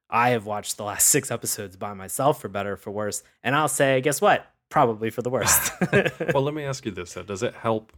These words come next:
Speaker 2: uh, things like this, things like Free Churro, does it help to kinda have to rip off that Band-Aid and talk about it? Or is it just kinda one of those things where you would prefer a little bit of a heads up? Or, like, let me,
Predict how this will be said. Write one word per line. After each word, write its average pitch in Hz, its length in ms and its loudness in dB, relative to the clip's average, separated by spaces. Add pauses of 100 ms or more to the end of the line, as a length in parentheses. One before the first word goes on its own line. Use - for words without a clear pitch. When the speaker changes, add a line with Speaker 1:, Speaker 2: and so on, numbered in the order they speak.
(180)
Speaker 2:
uh, 80 240 -18 (300)
things 131 260 -4
like 113 180 0
this, 95 420 -4
things 104 220 -8
like 95 140 -6
Free 95 240 -6
Churro, 87 480 -10 (1080)
does 107 180 0
it 104 140 -4
help - 540 -2
to 127 100 -8
kinda 127 220 -2
have 117 180 -4
to 113 80 -4
rip 107 220 -2
off 107 180 2
that 104 200 -2
Band-Aid 110 520 -4
and 92 420 -10
talk 110 240 -2
about 160 260 0
it? 190 140 0
Or 107 180 4
is 95 140 -2
it 90 60 -8
just - 240 -8
kinda 101 180 -4
one 98 120 -2
of 95 60 -4
those 90 180 -4
things 90 280 -10
where 87 100 -6
you 87 140 -10
would 90 120 -10
prefer 87 800 -4
a - 140 -12
little 185 260 -6
bit 180 140 -6
of 180 100 -6
a 156 40 -8
heads 175 240 -2
up? - 320 -6
Or, 110 200 -6
like, 107 280 0
let 113 220 -4
me, 113 360 -8